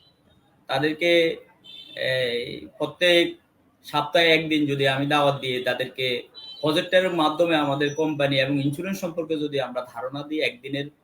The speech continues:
টোটাল প্রোগ্রামে, তাহলে তারা উজ্জীবিত হবে এবং তারা কাজ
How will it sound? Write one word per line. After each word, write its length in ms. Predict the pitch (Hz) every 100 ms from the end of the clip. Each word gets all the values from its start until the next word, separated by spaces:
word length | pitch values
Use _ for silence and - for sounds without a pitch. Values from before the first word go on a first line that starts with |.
| -
টোটাল 300 | 135 135 131
প্রোগ্রামে, 480 | - 127 - 139 147 - - - - _ _ _ _ - - - - -
তাহলে 560 | 139 160 160 147 139 - - - - - - - - - - -
তারা 480 | 127 123 120 120 -
উজ্জীবিত 440 | 147 143 151 151
হবে 460 | 160 156 160 160 190
এবং 540 | 202 143 147 147 143 - - - - - -
তারা 140 | 143
কাজ 220 | 143 160